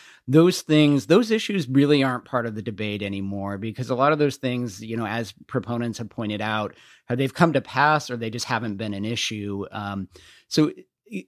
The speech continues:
going, y-, you know, l-, uh, going to, back to the arguments today, a lot of it really has been about the issue of abortion,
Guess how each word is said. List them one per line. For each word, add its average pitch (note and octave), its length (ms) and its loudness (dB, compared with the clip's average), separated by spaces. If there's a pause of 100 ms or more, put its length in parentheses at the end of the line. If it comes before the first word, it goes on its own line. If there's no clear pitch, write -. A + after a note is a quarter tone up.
going, G3 600 2
y-, - 180 -20
you - 220 0
know, C3+ 140 4
l-, D3 300 2
uh, C3 220 -2
going D3+ 380 6
to, D3 160 2
back B2 320 -2
to C#3 100 -6
the A#2 120 -2
arguments A2+ 500 -4
today, A2+ 500 -2
a E2 100 -6
lot D#3+ 280 -4
of C4 120 -2
it G#3 160 2
really C3+ 340 2
has B2+ 120 -2
been A#2+ 220 -2
about A2 260 -4
the G#2 220 -6
issue A2 260 -4
of G2+ 100 -6
abortion, G2+ 800 -6